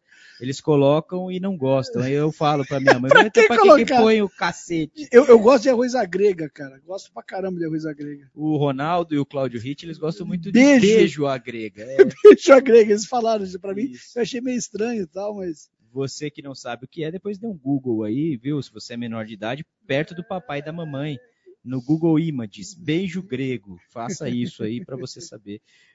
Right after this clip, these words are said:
Speaker 1: o que que é, tá certo? Bom,
Speaker 2: Qual a alimentação deles?
Speaker 1: ó, já tamo aqui nessa bagaça hoje, é o último programa do ano, hein?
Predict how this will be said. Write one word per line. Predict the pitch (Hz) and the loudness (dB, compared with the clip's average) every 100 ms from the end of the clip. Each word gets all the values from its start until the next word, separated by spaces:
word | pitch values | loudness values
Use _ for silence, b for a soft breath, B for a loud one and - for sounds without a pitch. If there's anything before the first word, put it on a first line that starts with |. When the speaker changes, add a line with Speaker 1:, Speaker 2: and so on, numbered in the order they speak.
| _ | _
Speaker 1:
o | 107 | -18
que | - 120 | -12 -12
que | - 98 | -8 -8
é, | 76 | -8
tá | - 76 | -12 -16
certo? | - 139 131 - | -6 -2 -2 -4
Bom, | 113 170 | 2 6
Speaker 2:
Qual | 220 | 8
a | |
alimentação | 226 233 226 240 240 226 - 214 208 | 8 8 8 6 6 2 4 4 4
deles? | 190 185 180 180 - - | 4 2 0 -4 -12 -14
Speaker 1:
ó, | 110 | -16
já | 113 | -14
tamo | 147 160 | -14 -12
aqui | 143 - 165 | -12 -12 -12
nessa | 160 - 156 | -12 -10 -8
bagaça | 139 127 151 151 147 131 | -8 -6 -6 -6 -6 -4
hoje, | 147 170 165 | -2 -2 0
é | |
o | 143 | 0
último | 180 - 214 208 | 0 -4 -10 -8
programa | 175 156 180 214 | -6 -6 -6 -8
do | 180 151 | -6 -4
ano, | 147 160 135 | -2 -4 -6
hein? | 143 | -8